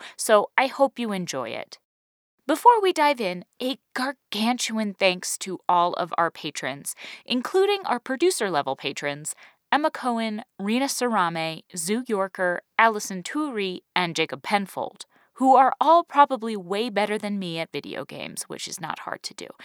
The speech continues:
<laughs> and to our master patron, Michael Beck, who is probably as good as Geralt of Rivia at slaying monsters. We've got some fun bonus content,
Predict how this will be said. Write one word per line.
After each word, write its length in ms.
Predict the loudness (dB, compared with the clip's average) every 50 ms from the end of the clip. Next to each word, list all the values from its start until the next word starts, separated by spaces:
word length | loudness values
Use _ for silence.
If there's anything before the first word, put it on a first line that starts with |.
| -18 -16
<laughs> 280 | -16 -16 -16 -6 0
and 340 | 2 4 4 4 2 2 0 -2
to 220 | -2 -2 -2 0
our 220 | 2 4 4 4 2
master 480 | 2 4 4 4 4 2 -2 -2 -4
patron, 600 | -2 -2 -4 -6 -4 -4 -4 -4 -4 -4 -6 -12 -18 _ _ _
Michael 300 | -2 -2 -2 0 -2 -2
Beck, 340 | 2 2 2 2 2 -2 -10 -20 -20 _ _
who 180 | _ -4 -2 -2
is 100 | -2 -2
probably 720 | -6 -12 -4 2 6 6 6 4 2 0 -2 -2 0 0
as 160 | -2 -2 -4
good 300 | -4 -2 0 0 0 0
as 220 | -2 -4 -6 -6 -4
Geralt 440 | -2 0 2 2 2 2 0 -2 -8
of 140 | -12 -6
Rivia 400 | -4 -4 -4 -2 -2 -2 -2 -2 -2
at 200 | -4 -6 -8 -8
slaying 440 | -10 -8 -6 -6 -6 -6 -8 -8 -8
monsters. 720 | -6 -6 -6 -4 -6 -8 -8 -8 -8 -8 -10 -12 -14 -16 _ _ _ _ -20 -20 -20 -20 -20 -20 -20 -20 -14 -4
We've 160 | -2 -2 0 2
got 220 | 0 0 0 -2
some 240 | -2 -2 -2 -2 -6
fun 420 | -10 0 2 2 2 2 0 -2
bonus 400 | 0 2 2 2 0 -2 -6 -8
content, 680 | -6 -6 -6 -6 -6 -8 -8 -8 -6 -6 -6 -10 -12